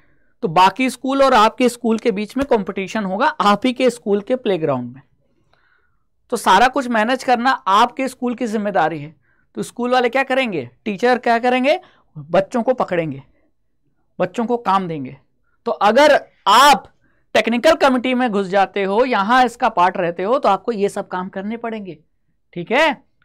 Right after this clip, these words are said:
क्लीनिंग करना और क्या कहते हैं, इक्विपमेंट्स को अरेंज करना, फील्ड की सफाई करना, रूल्स रेगुलेशन डिसाइड करना इवेंट का, preparation of fixture करना,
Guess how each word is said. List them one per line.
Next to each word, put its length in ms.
क्लीनिंग 400
करना 540
और 340
क्या 140
कहते 240
हैं, 100
इक्विपमेंट्स 540
को 120
अरेंज 440
करना, 520
फील्ड 220
की 140
सफाई 360
करना, 580
रूल्स 340
रेगुलेशन 540
डिसाइड 340
करना 320
इवेंट 460
का, 340
preparation 480
of 140
fixture 380
करना, 420